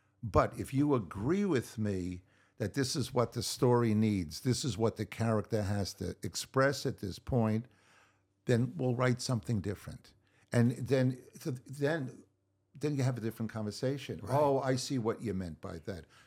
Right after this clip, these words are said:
Speaker 1: I don't want to say it that way, but what if I say it this way?" So you tailor a new joke to fit that situation.
Speaker 2: Well, <clears throat> your new book, the subtitle, if I've got it correct, is,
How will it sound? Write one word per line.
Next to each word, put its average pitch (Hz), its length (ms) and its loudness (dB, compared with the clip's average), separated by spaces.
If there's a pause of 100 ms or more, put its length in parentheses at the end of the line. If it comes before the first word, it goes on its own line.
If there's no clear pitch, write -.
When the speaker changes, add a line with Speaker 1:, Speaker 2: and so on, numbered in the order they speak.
(180)
Speaker 1:
I 127 140 4
don't 143 100 2
want 127 140 4
to 117 60 4
say 120 260 2
it 104 160 0
that 113 240 -2
way, 113 140 -2
but 107 260 -4
what 110 420 2
if 107 260 0 (160)
I 95 100 0
say 101 260 0
it 90 160 -2
this - 320 -4
way?" - 300 -8 (260)
So - 120 0
you 117 140 6
tailor 123 460 2
a 110 80 0
new 117 240 2
joke 101 480 0 (240)
to 113 100 0
fit 139 320 -2
that 107 220 -2
situation. 92 840 -8 (640)
Speaker 2:
Well, 139 300 -6 (400)
<clears throat> - 420 0
your 139 140 0
new 147 160 2
book, 123 420 0 (1080)
the 110 100 -6
subtitle, 120 600 -4
if - 80 -12
I've 104 140 -8
got 117 160 -6
it 117 80 -12
correct, 98 340 -10
is, 95 200 -12